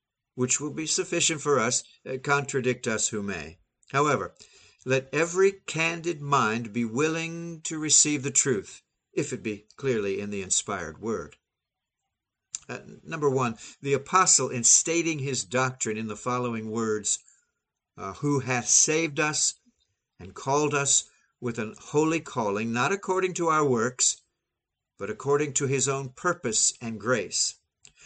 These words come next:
which was given us in Christ Jesus before the world began," declares God to be the author of salvation, who hath saved us and called us.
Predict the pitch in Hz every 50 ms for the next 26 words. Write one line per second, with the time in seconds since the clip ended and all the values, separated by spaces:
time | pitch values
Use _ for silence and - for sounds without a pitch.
0 | - - 151 139 - 143 147 143 123 107 139 156 147 147 143 131 123 123 - -
1 | 127 123 120 - 139 127 127 123 - - - - 147 147 143 123 - 101 92 -
2 | - - - - _ _ _ _ _ _ _ _ _ - 110 - - 107 104 101
3 | 107 104 98 98 98 95 92 85 101 92 104 104 95 90 90 85 123 120 - -
4 | 165 165 165 160 170 175 175 165 - - - _ _ - _ _ - 131 117 139
5 | 151 156 135 - 123 120 - - 120 127 135 127 117 127 127 - - 139 143 160
6 | 170 170 - - - 98 82 87 110 113 _ _ _ _ _ _ _ _ - 117
7 | 104 - - 110 104 98 101 98 104 90 85 - - - 85 - _ _ _ _
8 | _ _ _ _ _ _ _ _ _ _ _ _ _ _ _ _ _ _ - 104
9 | 98 98 95 - - - - 147 147 139 131 104 101 95 85 - - 92 90 87
10 | - - 120 113 104 95 85 76 - - - -